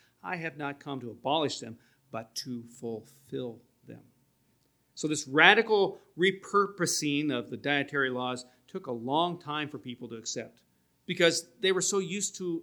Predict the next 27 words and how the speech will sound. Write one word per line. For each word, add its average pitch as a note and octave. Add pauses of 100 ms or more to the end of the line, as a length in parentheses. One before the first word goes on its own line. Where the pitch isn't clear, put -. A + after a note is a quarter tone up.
avoiding E3+
anything F#3+
unclean. F#3 (1800)
Peter, G3+ (920)
Peter G3+
himself F#3+
really D#3+
wrestled C#3+
with C#3+
this, F3+
so E3+
much E3+
so F3+
that D3
God E3+
gave E3
him D#3+
a C#3
vision D3+ (220)
of D3
a D3+
bed E3+
sheet -
coming F#3
down F#3
from F#3
heaven, E3